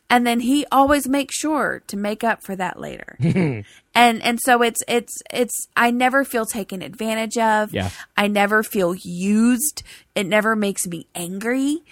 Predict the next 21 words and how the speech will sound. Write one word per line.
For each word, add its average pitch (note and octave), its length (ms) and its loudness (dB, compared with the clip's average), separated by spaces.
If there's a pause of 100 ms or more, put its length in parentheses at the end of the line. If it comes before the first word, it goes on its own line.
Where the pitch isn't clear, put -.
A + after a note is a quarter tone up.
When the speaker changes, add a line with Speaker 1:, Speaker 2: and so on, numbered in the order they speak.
(240)
Speaker 1:
It's A3+ 180 -4
just D4 160 -4
like, B3+ 220 -8
"Oh, A#3+ 180 -4
babe, G3+ 260 -6
you G#3 100 -6
bet. D#3 280 -2
Come A3 140 -4
on, E3+ 120 0
let's G3+ 120 -6
just - 160 -6
go. A#3+ 180 -4
Let's A#3 240 -6
just, - 220 -12
you A#3 100 -8
know, G3 140 -2
real B3+ 240 0
quick, A#3+ 260 -2
you A3 120 -6
know, D#3+ 140 -2
whatever." F3 520 0